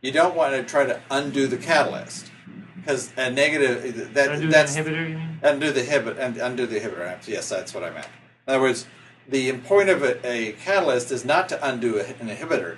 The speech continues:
Speaker 1: It's something completely separate from that. So,
Speaker 2: Okay.
Speaker 1: for instance, this is just an example. Don't, I'm not saying to use it. Um,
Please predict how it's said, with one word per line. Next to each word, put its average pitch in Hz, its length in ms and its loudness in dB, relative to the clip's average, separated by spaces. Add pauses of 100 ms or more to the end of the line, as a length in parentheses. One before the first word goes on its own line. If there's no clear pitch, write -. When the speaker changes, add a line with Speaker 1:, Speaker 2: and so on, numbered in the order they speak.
Speaker 1:
It's 147 200 -2
something 160 360 2
completely 131 500 -6
separate 143 440 0
from 104 280 -8
that. 82 240 -10 (600)
So, 139 220 8
Speaker 2:
Okay. 113 200 -4 (360)
Speaker 1:
for 147 200 6
instance, - 720 0 (1500)
this 139 300 -6
is 117 140 -10
just 127 200 -4
an 110 100 -10
example. 104 500 -2
Don't, 95 200 -10 (160)
I'm 98 180 -6
not 101 160 -6
saying 90 200 -10
to 92 80 -16
use 104 180 -10
it. 69 100 -14 (640)
Um, 117 360 2